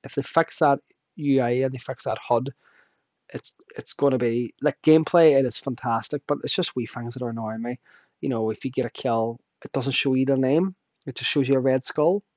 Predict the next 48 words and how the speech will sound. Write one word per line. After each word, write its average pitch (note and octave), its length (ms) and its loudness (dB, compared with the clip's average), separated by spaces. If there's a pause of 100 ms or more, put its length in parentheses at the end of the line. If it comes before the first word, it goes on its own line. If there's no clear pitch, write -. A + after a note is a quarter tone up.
(140)
So D3 200 0
I C#3+ 100 6
don't D#3 180 2
know B2 240 2
if - 160 -2
I've B2 260 0
killed C#3 500 0 (960)
somebody C3 460 2
who, C#3 120 -2
you C3 420 -2
know, B2 220 0 (420)
like, C3+ 120 -4
in B2+ 80 -4
the B2+ 60 -2
last B2 360 2
Battlefield B2+ 400 -2
games, B2 320 -2
you C3+ 60 -8
could A#2+ 240 -14
rival A#2 340 -2
with C3+ 80 -8
somebody B2+ 480 0
and, G#2 140 -6
like, G#2 200 -16
oh, G#2+ 180 -6
they A#2+ 100 -6
killed A2 360 -6
you B2+ 80 -8
three A#2+ 280 -8
times A#2+ 260 -6
this A2+ 220 -8
map, C#3+ 240 -2
and D3+ 100 0
it C#3 80 -2
still F#3 240 2
has B2 200 0
that, E3+ 220 2 (440)
but - 180 -4
you E3+ 60 2
don't D#3+ 180 0
know C3 140 -2
you B2+ 140 -2
killed B2 340 -4
them D#3 260 2 (440)
until B2 580 0 (300)
they've C3+ 200 0
killed B2+ 320 2
you C#3+ 240 2